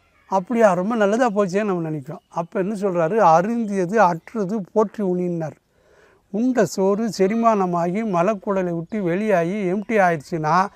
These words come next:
சாப்பிடு, உனக்கு மருந்தே வேண்டாங்க. அப்ப இன்புட் உள்ள போனோம்னா அவுட்புட் வெளியே வந்துடணும். மலக்குடல் வெளியே போய் எம்டி ஆயிடணும். அப்பத்தான் நீ சாப்பிடுவதற்கே தகுதிங்கிறார்.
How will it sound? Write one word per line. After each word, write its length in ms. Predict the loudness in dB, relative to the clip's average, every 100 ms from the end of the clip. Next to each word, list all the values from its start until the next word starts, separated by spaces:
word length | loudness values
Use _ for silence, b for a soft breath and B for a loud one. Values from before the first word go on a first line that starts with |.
| b b
சாப்பிடு, 580 | b 6 8 6 -4 -4
உனக்கு 240 | -2 -2 2
மருந்தே 340 | 2 4 2
வேண்டாங்க. 420 | 2 2 -2 -4 -10 -20 _ _ _ _ _ _ _ _ _ _ _ _ _ _ _ _
அப்ப 300 | -6 -6 -2
இன்புட் 480 | -4 -2 -2 -2 -2
உள்ள 280 | -2 0 0
போனோம்னா 600 | 2 0 0 0 4 6
அவுட்புட் 320 | 4 0 -4
வெளியே 240 | -2 0 0
வந்துடணும். 460 | -2 -4 -8 -12 -16 _ _ -6
மலக்குடல் 640 | 0 0 0 -2 -2 -2
வெளியே 280 | 0 0 0
போய் 420 | -2 -2 -2 0
எம்டி 180 | -2 2
ஆயிடணும். 440 | 2 2 -2 -10 -18 _ b b
அப்பத்தான் 520 | 2 4 0 0 -2
நீ 100 | -2
சாப்பிடுவதற்கே 840 | 0 6 6 4 -4 -2 -4 0 0
தகுதிங்கிறார். 840 | 4 2 2 -2 -2 0 -2 -6